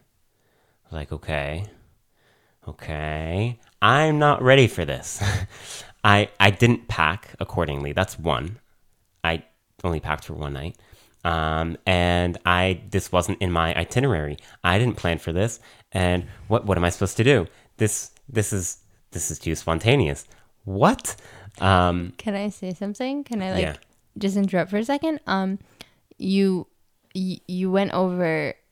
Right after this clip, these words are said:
Speaker 2: you had everybody, um, figure out if you packed everything that you needed to pack.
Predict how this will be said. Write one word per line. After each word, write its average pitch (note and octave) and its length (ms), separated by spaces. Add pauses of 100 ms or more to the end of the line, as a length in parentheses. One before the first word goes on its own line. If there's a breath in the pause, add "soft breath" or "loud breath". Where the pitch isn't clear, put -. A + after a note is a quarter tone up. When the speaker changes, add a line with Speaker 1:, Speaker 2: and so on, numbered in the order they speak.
(180)
Speaker 2:
you A3 260
had G#3+ 500
everybody, F3+ 680
um, D#3 460 (1200)
figure F3+ 260
out E3+ 160
if E3+ 140
you F3 80
packed D#3+ 280
everything E3 360
that D3 100
you D#3+ 180
needed D3+ 340
to F3+ 100
pack. G3 380